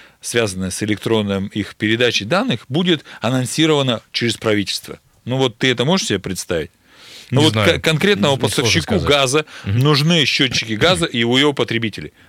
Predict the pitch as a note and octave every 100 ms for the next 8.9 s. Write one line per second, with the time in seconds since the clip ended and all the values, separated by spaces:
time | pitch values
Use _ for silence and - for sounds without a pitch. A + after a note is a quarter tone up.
0 | - D3 F3 F3 E3+ F#3 G3 G#3 G3+ -
1 | - _ _ _ _ _ - A#2+ A2 F2+
2 | G2 C3 - F#3 D#3+ F3 E3+ G3+ F#3+ D#3+
3 | G#3+ G#3 F#3+ F3+ F3 F#3 F#3+ F3+ F3 D#3+
4 | G3+ G3 - C3 B2+ E3+ - - D#3+ D3+
5 | D3 C#3 - C3+ G#2+ - - A2 F3+ D#3+
6 | E3 D3 D3+ - A3 F#3+ B2+ C3+ B2 -
7 | G#2+ F2 - - - - - - - D#3
8 | A#3 B3 G#3+ G#3+ G#3 - F3+ G#2